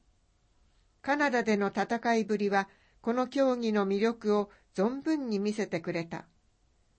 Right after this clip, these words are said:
声掛けと話し合いが大事なポイント。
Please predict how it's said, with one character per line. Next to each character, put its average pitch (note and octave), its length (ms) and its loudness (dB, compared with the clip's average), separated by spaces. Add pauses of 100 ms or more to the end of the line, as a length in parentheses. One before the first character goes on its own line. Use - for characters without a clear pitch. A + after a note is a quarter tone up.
(300)
声 C4 200 4
掛 D4 200 -4
け C4+ 120 -2
と C4 120 -2
話 B3+ 320 -4
し B3+ 120 -2
合 A#3+ 120 0
い A#3 60 -2
が A#3 140 0
大 A#3 280 2
事 D4 140 -6
な C#4 140 -4
ポ A3 200 0
イ G#3+ 80 0
ン G#3+ 120 -2
ト。 F#3+ 320 -12